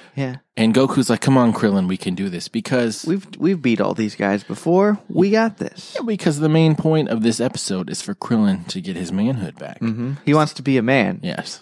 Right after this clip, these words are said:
Speaker 1: He wants to be swift as a coursing river.
Speaker 2: True.
Speaker 1: With all the forces of a great typhoon.
Speaker 2: And there's other
Speaker 1: With
Speaker 2: things.
Speaker 1: all the strength of a raging fire.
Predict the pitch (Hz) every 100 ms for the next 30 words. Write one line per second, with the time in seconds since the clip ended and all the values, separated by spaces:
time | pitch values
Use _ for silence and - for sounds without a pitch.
0 | _ 135 131 131 117 139 127 120 117 -
1 | 131 120 120 110 123 113 98 107 - -
2 | _ - - 117 156 156 131 139 131 123
3 | 131 127 127 127 120 127 117 - 117 113
4 | - 127 110 120 120 110 98 110 120 117
5 | 139 160 170 165 151 165 151 123 - -
6 | - _ _ - 123 123 113 147 190 185
7 | 170 170 147 - 180 180 135 107 95 -